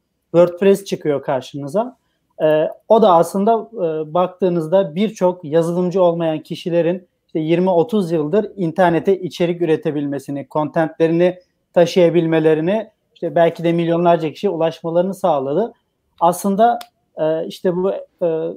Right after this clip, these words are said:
son yirmi yılda çok da uzatmayayım, e, herkes, e, bir şeyler yapmak istiyor. Bir web uygulaması, e, bir yazılım, bir servis yapmak istiyor ve artık bu Bubble, e, ve, e, Webflow gibi araçlarla birlikte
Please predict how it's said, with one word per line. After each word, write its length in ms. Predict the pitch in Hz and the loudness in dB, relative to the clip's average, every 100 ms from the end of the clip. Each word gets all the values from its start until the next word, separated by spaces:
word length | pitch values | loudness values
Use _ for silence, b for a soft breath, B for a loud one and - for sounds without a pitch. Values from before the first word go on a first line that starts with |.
| 190 | -14
son 320 | - 185 185 | -4 -2 0
yirmi 320 | 175 180 190 | 0 2 2
yılda 240 | 165 147 | 2 0
çok 240 | 156 175 147 | 0 -4 -2
da 40 | |
uzatmayayım, 680 | 185 165 190 175 190 226 220 - | -2 2 2 2 -4 -4 -6 -8
e, 240 | 170 160 170 - | -4 -4 -6 -4
herkes, 640 | 214 220 214 185 208 - | 0 0 2 -2 -2 -14
e, 420 | _ 156 151 165 | _ -10 -10 -10
bir 40 | 185 | -6
şeyler 320 | - 190 208 | 2 4 6
yapmak 300 | 202 196 190 | 4 2 -6
istiyor. 280 | - 156 143 | -6 -8 -2
Bir 220 | 190 196 _ _ _ | -2 -2 _ _ _
web 340 | 165 208 - | 2 2 0
uygulaması, 800 | 190 160 165 156 147 143 170 156 156 | -2 0 2 0 0 0 0 0 -4
e, 320 | 143 143 147 - 165 143 | -6 -6 -10 -14 -18 -4
bir 100 | 175 | -2
yazılım, 540 | 170 175 175 170 147 | 2 2 2 -2 0
bir 120 | 160 | 0
servis 460 | 170 - 175 196 180 | 0 2 2 2 0
yapmak 340 | 170 - 151 | -2 0 -6
istiyor 320 | - - 226 202 | -6 0 2 4
ve 220 | 214 254 b b b | 2 0 b b b
artık 420 | - 202 214 233 190 | 2 4 4 -2 0
bu 300 | 190 214 165 | 0 2 4
Bubble, 540 | 185 180 180 180 160 | 4 4 0 -2 -6
e, 140 | 147 | -2
ve, 400 | 143 170 170 175 | 4 6 4 0
e, 20 | 151 | -2
Webflow 600 | 147 165 - 180 185 170 | 2 2 0 0 0 0
gibi 160 | 170 | -4
araçlarla 680 | 156 156 170 170 185 175 170 | -2 0 0 0 0 2 2
birlikte 580 | 156 147 131 - 208 226 | 0 -6 -8 -4 -2 -2